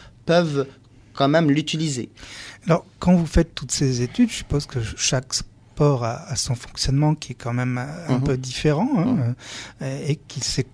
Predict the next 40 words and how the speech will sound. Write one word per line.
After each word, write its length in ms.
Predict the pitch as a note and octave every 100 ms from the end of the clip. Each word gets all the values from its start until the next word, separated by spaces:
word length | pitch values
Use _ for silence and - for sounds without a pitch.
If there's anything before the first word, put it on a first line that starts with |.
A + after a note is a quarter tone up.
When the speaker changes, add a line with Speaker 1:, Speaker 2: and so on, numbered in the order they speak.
| -
Speaker 2:
construit 460 | - D3 - - D#3+
au 100 | B2+
fil 320 | - C#3+ C#3+
de 100 | B2+
l'histoire, 480 | C3 D#3 - A#3+ B3
hein. 180 | B2+ A3
Euh, 300 | E3 B2 C3
chaque, 240 | C3 - C#3 - -
euh, 260 | B2+ C3 C3
chaque 240 | - C3+ - - -
port 280 | - D3 C#3+
s'est 140 | -
adapté 460 | A#2+ C3 C#3 - E3
aussi 400 | D#3 D3 - F3+
à 40 |
ses 180 | D3+ C#3
propres 380 | - C#3 C3+ C3+
contraintes 600 | C3+ C#3+ C#3+ - D#3+ D#3
de, 240 | C3+ C3
de 140 | C3 C3+
ville 420 | C3 C3 E3+ A#3+
et 140 | C#3
de 100 | C3
vie. 300 | C3+ C#3 G3+ A3+ - - - - - - - -
Euh, 140 | C3 C3+ -
est-ce 160 | F3
qu'on 160 | - G3+
peut 160 | -
imaginer 500 | G3 F3 E3+ D#3+ F3
que 60 | A#3+
vous 160 | D#3 D3+
trouvez, 680 | - F3 E3 E3+ F#3 F3
euh, 260 | C3 A#2+ B2+ F3+
en 160 | E3 C3+
réfléchissant 640 | D3 - C#3+ - - D#3
à 60 | C#3+
ces 160 | -
problèmes, 460 | C3 - C#3+ F#3 B3
des 120 | D3
solutions 600 | D3 - D3+ C#3+ - A#3+